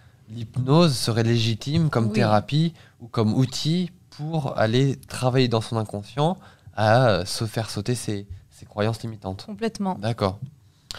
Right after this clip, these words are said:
Speaker 1: D'accord. Et donc, toi, Dan, tu as, tu as écrit un livre, euh, dessus qui s'appelle Mincir sans privation, où tu parles de, de ces, euh, de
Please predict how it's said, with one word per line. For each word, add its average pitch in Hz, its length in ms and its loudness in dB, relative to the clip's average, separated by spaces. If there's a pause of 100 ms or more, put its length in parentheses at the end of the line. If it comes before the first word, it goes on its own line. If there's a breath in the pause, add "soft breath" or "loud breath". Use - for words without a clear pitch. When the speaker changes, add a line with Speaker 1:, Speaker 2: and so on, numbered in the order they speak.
(340 loud breath)
Speaker 1:
D'accord. 107 280 4
Et 110 60 4
donc, 107 300 0
toi, 143 180 6
Dan, 147 260 8
tu 123 200 2
as, 98 240 8 (280 loud breath)
tu - 140 -8
as - 20 8
écrit 110 200 2
un 104 80 6
livre, 123 340 6
euh, 98 340 4
dessus 104 360 0
qui - 80 -6
s'appelle 104 180 2
Mincir 110 340 4
sans 113 140 -2
privation, 107 500 0 (440 soft breath)
où 117 100 -16
tu - 140 -10
parles 139 320 8
de, 110 180 2
de 104 240 0
ces, 104 300 0
euh, 95 260 2 (640 soft breath)
de 104 260 0